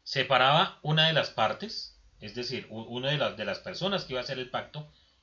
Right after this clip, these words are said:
en un extremo del sacrificio, y el otro se hacía al otro extremo. Entonces, uno de los, de, de la, de la, de las personas cruzaba por medio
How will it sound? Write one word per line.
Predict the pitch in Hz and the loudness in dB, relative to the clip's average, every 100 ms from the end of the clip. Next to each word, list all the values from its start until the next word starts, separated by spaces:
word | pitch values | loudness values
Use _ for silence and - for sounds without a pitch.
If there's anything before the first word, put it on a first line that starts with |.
| _ | _
en | 123 123 | -4 -2
un | 131 | -2
extremo | 131 - 117 87 - _ _ _ _ _ _ _ | -4 -4 -4 -4 -12 _ _ _ _ _ _ _
del | 110 113 | -6 -6
sacrificio, | - - - - 85 - _ _ _ _ _ | -4 -8 -8 -14 -16 -18 _ _ _ _ _
y | 113 | -2
el | 113 | 0
otro | 127 139 196 - _ _ | 0 0 -4 -10 _ _
se | - 104 | -14 -10
hacía | 92 101 | -8 -4
al | 104 | -6
otro | - 101 | -6 -8
extremo. | - 156 123 - - - - - - - - - - - _ _ _ _ - | -6 -6 -8 -16 -20 -20 -20 -20 -20 -20 -20 -20 -20 -20 _ _ _ _ -12
Entonces, | 120 113 139 147 180 - - - - - - - - - - | -8 0 0 2 -2 -6 -16 -20 -20 -20 -20 -20 -20 -20 -6
uno | 165 185 196 | 2 6 8
de | 196 | 8
los, | 165 127 - | 8 2 0
de, | 120 120 110 | 0 2 2
de | 117 | 2
la, | 110 107 | 2 0
de | 113 | 0
la, | 104 95 | 0 0
de | 113 | 0
las | 123 | 0
personas | - 147 151 139 151 - - | 2 2 2 0 -2 -8 -4
cruzaba | 143 131 - 165 185 180 | 0 2 6 8 8 4
por | 135 117 | -2 2
medio | 123 143 185 247 | 4 4 2 -2